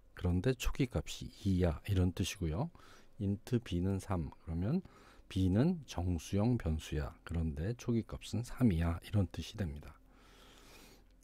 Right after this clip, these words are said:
그래서 이제 변수를 가지고 우리가 마음대로 수식에서 활용할 수 있죠.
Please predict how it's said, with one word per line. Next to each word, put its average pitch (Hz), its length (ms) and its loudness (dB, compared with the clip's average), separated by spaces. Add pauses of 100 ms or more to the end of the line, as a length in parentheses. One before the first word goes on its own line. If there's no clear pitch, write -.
(220)
그래서 117 220 6
이제 90 420 4 (320)
변수를 95 720 2
가지고 95 760 4
우리가 78 640 0
마음대로 90 720 2
수식에서 92 640 0
활용할 107 340 6
수 - 160 -4
있죠. - 260 -8